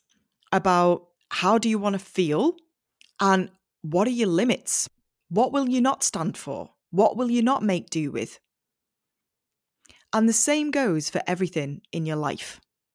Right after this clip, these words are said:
Things that you tolerate,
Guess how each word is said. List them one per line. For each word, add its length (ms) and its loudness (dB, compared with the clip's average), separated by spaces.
Things 340 -2
that 120 -4
you 180 0
tolerate, 920 -4